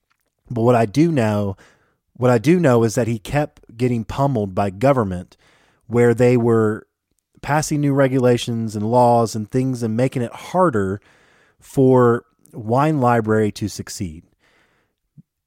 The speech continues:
And he, he's like, "You know what? Th-, this isn't gonna happen. This isn't gonna work because we have bought politicians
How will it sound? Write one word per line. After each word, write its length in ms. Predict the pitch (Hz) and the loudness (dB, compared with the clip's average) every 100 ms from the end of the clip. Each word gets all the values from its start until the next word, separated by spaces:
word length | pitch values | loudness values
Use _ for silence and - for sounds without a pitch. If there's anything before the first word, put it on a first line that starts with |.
| _ _ | _ _
And 140 | - 123 | -6 -4
he, 120 | 123 | -2
he's 320 | - 120 117 | -4 -6 -4
like, 220 | 120 113 - - | -2 -2 -4 -10
"You 120 | 123 | -4
know 120 | 117 | 0
what? 260 | 165 185 _ _ _ _ _ _ _ - | 0 -2 _ _ _ _ _ _ _ -14
Th-, 240 | 147 151 | -12 -12
this 260 | 139 160 - | -6 -4 -2
isn't 200 | 180 165 | -2 -2
gonna 160 | 156 | -2
happen. 380 | 143 156 156 92 | -2 -4 -4 -6
This 180 | 92 113 | -6 -6
isn't 180 | 165 160 | -4 -2
gonna 140 | 151 | -2
work 280 | 131 139 113 | 2 0 0
because 300 | 110 - 98 | -6 -6 -4
we 120 | 104 | -4
have 220 | 104 87 | -4 -6
bought 340 | 87 139 170 - | 0 0 0 -8
politicians 840 | 160 165 170 120 101 101 98 98 | -6 -4 -4 -4 -4 -6 -8 -12